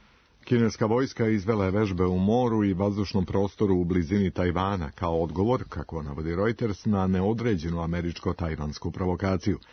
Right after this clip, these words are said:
„Preduzet ćemo sve neophodne korake da obezbedimo suverenitet i teritorijalni integritet”, saopštila je komanda istočnog okruga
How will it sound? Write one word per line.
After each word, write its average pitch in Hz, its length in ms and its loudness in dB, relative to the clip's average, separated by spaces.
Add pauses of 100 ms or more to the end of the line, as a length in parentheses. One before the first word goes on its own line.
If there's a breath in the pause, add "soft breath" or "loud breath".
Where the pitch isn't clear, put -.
(340 loud breath)
„Preduzet 117 440 0
ćemo 98 240 0
sve 127 180 0
neophodne 107 460 2
korake 113 500 0
da 101 100 2
obezbedimo 95 640 2
suverenitet 92 840 0
i 90 140 2
teritorijalni 82 800 0
integritet”, 90 720 -2 (260 loud breath)
saopštila 85 520 -2
je 78 60 -8
komanda 95 420 -2
istočnog 92 640 -4
okruga 85 500 -4